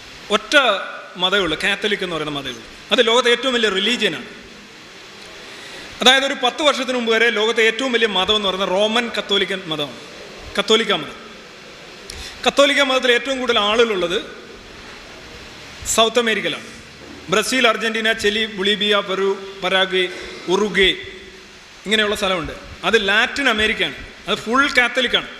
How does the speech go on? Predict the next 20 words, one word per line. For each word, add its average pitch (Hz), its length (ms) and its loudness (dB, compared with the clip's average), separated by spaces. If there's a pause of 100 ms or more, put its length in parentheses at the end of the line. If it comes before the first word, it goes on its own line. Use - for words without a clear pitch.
(1080)
പിന്നീട് 247 280 6
വത്തിക്കാൻ, 220 380 2 (460)
പിന്നെ 233 240 2
യൂറോപ്പിലെല്ലാം 262 640 4
തന്നെ 233 200 0 (840)
കാത്തോലിസത്തിന് 233 680 0
വലിയ 220 140 4
തോതിൽ 220 320 4
തിരിച്ചടി 220 400 2
ഏറ്റു. 165 160 -4 (1120)
ലൂതറിസം, 240 520 4 (600)
കാൽവിനിസം, 226 600 2 (540)
സ്വിംഗ്ലി, 240 420 4 (840)
അതുപോലെ 214 300 2
തന്നെ 196 220 2 (1300)
കൊ-, 277 120 -8 (200)
ഇവരെല്ലാം 262 300 6
പ്രൊട്ടസ്റ്റന്റ് 262 400 0
മൂവ്മെന്റ്സ് 226 420 2
ആണ്. 147 140 -4